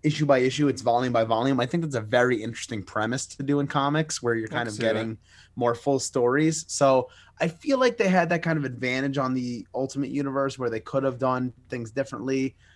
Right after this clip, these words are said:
Speaker 1: And for, at least from what I've read from, you know, Superman Earth One and Batman Earth One, it is, like, a different aspect of these characters. I feel like they just haven't kind of put in the,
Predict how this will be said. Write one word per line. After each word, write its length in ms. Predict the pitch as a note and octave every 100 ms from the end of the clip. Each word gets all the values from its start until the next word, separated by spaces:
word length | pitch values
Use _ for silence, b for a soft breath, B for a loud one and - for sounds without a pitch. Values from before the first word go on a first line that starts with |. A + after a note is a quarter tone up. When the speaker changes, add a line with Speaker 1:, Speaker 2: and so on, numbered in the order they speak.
| b
Speaker 1:
And 380 | B2+ A#2 A2 G#2
for, 180 | - A2
at 80 | C#3+
least 160 | C#3+
from 100 | -
what 120 | C3 B2
I've 120 | A2+
read 240 | B2 A#2+
from, 220 | A2+ A#2 A2+
you 80 |
know, 80 | G#2+
Superman 320 | G2 A#2 A2
Earth 200 | G#2+ G#2
One 220 | A2+ G#2+ G#2
and 180 | G2+ G2
Batman 240 | G#2+ G#2
Earth 160 | G#2 G2+
One, 180 | G2+
it 120 | G#2 D3+
is, 280 | F3 B2+
like, 160 | A#2+ A#2
a 60 | G#2+ _
different 500 | - C#3+ B2+ - A2
aspect 500 | A#2+ A#2+ A2+ - G#2
of 60 | G#2
these 160 | G2+ -
characters. 680 | A#2 A#2 B2 - D3 D3+ - B B B B -
I 100 | F3
feel 300 | - G3 B3
like 160 | A#3+ F#3+
they 100 | F#3+
just 160 | F3+
haven't 340 | F3 E3+ E3+ -
kind 160 | E3
of 120 | D3+
put 160 | - D#3+
in 160 | D3+ C#3+
the, 500 | C#3 C#3 C3 A#2+